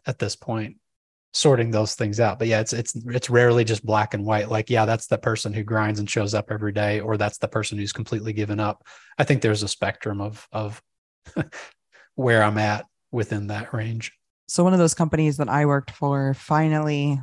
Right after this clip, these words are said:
Speaker 2: last year in twenty twenty-two sold to a larger company.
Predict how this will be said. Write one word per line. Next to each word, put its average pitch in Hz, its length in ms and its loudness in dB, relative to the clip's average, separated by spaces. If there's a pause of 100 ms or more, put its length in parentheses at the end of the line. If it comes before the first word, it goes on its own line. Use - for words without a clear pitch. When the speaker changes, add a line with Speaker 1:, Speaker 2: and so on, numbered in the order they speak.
Speaker 2:
last 139 360 -2
year 143 120 2
in 135 100 0
twenty 139 240 0
twenty-two 131 520 -2
sold 147 680 -2 (200)
to 147 140 0
a - 20 0
larger 131 420 2
company. 135 540 -2